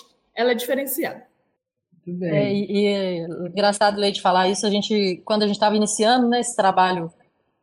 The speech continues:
Speaker 3: é, da, da difusão da palma, então, assim, em dois mil e dezessete, quando chegaram essas, essas, esses genótipos, o que que nós pensamos? Por, por ser uma cultura perene, os resultados, é, iam demorar, né,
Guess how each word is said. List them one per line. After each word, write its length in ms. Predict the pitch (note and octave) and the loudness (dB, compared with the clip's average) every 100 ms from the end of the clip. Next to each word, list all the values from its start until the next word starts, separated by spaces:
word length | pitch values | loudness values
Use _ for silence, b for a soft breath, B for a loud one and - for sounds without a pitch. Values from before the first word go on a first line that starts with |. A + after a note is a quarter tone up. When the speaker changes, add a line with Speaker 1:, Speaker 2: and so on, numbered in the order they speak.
| - | -8
Speaker 3:
é, 260 | E3+ F3 E3 | -2 -2 0
da, 240 | E3+ D#3+ | 2 2
da 280 | E3 D#3+ D#3+ | 2 -2 -2
difusão 580 | F#3+ - G3+ E3 F#3+ F#3+ | -4 -4 -4 0 0 2
da 120 | F3 | 0
palma, 480 | G3 A3+ G#3+ D#3 D#3 | 2 2 2 -2 -4
então, 160 | A3 | -2
assim, 240 | G#3+ G3 - | -2 -4 -4
em 80 | F#3+ | 0
dois 160 | G3+ G3 | 2 2
mil 100 | A#3+ | 0
e 40 | |
dezessete, 440 | A3 G#3+ G#3 F3 | 0 0 0 -2
quando 220 | - B3 - | -2 -4 0
chegaram 640 | A3+ E3+ F3 F#3 G3 F3 | -2 0 2 4 4 0
essas, 540 | E3+ F3+ D#3+ D3+ - - | -2 -2 -4 -6 -10 -6
essas, 320 | E3 F3 E3 | -6 -6 -6
esses 260 | F3 E3+ | -6 -4
genótipos, 680 | D#3+ E3 F#3 A#3 - D3+ - | -4 0 2 0 -2 -16 -20
o 600 | - _ _ _ _ _ | -20 _ _ _ _ _
que 120 | A3+ | 0
que 80 | A#3 | 2
nós 140 | B3 B3 | 2 4
pensamos? 440 | B3 A3+ D#3 D3+ | 0 2 -2 -4
Por, 320 | - G3+ A#3+ | -8 -4 -4
por 160 | - C#4 | 0 2
ser 140 | D4 | 2
uma 120 | B3 | 2
cultura 300 | A3+ G#3 F#3 | 0 0 0
perene, 640 | F3+ F3+ D#3+ A3 A#3+ D#3 - | 0 0 0 0 0 -2 -4
os 160 | F#3+ F#3 | -4 0
resultados, 840 | A3 B3 - F#3 A3+ B3 A#3 - | 0 0 2 2 2 0 -4 -4
é, 480 | F#3+ G3 F#3+ F#3 E3+ | 2 4 6 4 2
iam 180 | G3 B3 | 0 2
demorar, 440 | C4 D#4+ A#3+ F#3+ | 4 4 4 2
né, 140 | F#3 | 0